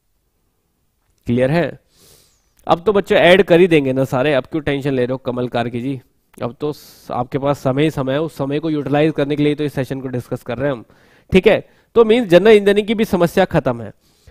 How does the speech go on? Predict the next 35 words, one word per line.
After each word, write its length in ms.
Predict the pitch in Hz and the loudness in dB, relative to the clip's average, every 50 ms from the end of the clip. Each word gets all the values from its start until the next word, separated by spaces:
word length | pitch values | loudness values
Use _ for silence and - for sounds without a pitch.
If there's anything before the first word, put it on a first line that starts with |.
| _ _ | _ _
ठीक 140 | - 165 175 | 0 2 2
है? 120 | 220 247 254 - _ _ _ _ | 2 0 -2 -8 _ _ _ _
तो 160 | 208 - - - | -4 -4 -2 0
इन 120 | 196 226 254 | 0 0 2
एग्जाम्स 460 | 254 208 180 170 196 190 202 220 - - | 0 0 2 4 4 4 4 0 -2 -4
की 120 | - 233 | -6 -4
समस्याएं 680 | 208 - 196 180 185 - - - 202 185 190 208 214 202 | 0 0 0 0 0 -2 0 0 0 2 4 2 2 2
जो 120 | 180 170 | 2 0
हैं 180 | 160 156 180 208 | 0 0 0 0
वो 200 | 214 165 165 196 202 - - | -2 -2 -4 -4 -4 -4 -6
खत्म 340 | - 175 - 190 180 170 | -6 -2 0 0 0 0
है 120 | 147 143 131 | 0 -2 -2
फिलहाल, 400 | - 139 127 127 135 160 214 269 - _ _ _ _ _ _ | -2 -2 0 2 2 0 0 -4 -10 _ _ _ _ _ _
ये 280 | 131 127 135 147 160 160 | -8 -4 0 2 2 2
एग्जाम, 360 | 147 143 143 165 170 185 180 156 | 2 2 0 0 0 0 -2 0
ये 180 | 143 147 156 156 | 2 2 2 2
एग्जाम, 400 | 143 135 143 151 160 175 180 156 | 0 0 0 0 0 -2 -2 -2
ये 200 | 143 147 143 143 | 0 0 2 0
एग्जाम, 380 | 139 131 143 151 175 202 214 214 _ _ _ _ _ _ | 0 0 -2 -2 -2 -4 -8 -16 _ _ _ _ _ _
ठीक 160 | - 147 - 190 | -10 -6 -2 -2
है? 220 | 170 135 - - _ _ _ _ _ _ _ _ _ _ _ _ _ | -2 -2 -2 -6 _ _ _ _ _ _ _ _ _ _ _ _ _
समझ 200 | - 147 156 160 | -2 0 2 4
आ 60 | 160 | 4
रही 100 | 156 151 | 4 4
बात? 260 | 147 151 165 - _ _ _ - _ _ - | 2 0 -2 -4 _ _ _ -20 _ _ -10
ये 240 | 131 139 143 139 127 | -4 0 0 0 0
एग्जाम। 340 | 117 107 104 101 92 - _ _ _ _ _ _ _ _ _ _ _ _ _ - | -2 -4 -10 -12 -14 -14 _ _ _ _ _ _ _ _ _ _ _ _ _ 2
अब 120 | 226 233 | 2 2
समस्या 480 | 226 - 214 208 233 247 - - 262 254 | 2 0 0 0 2 0 2 2 4 4
है 180 | 233 190 208 226 | 4 4 4 2
यूपी 400 | 233 190 170 202 214 185 240 240 | 2 0 -4 -8 -6 -6 -6 -6
ट्रिपल 360 | 202 - 220 202 - 208 202 | -2 -2 -2 0 2 2 4
एस 120 | 196 190 - | 4 2 2
सी 180 | - 226 220 185 | -2 -4 -4 -4
जेई, 420 | 139 127 147 143 127 110 104 - | -2 0 0 0 0 -2 -6 -12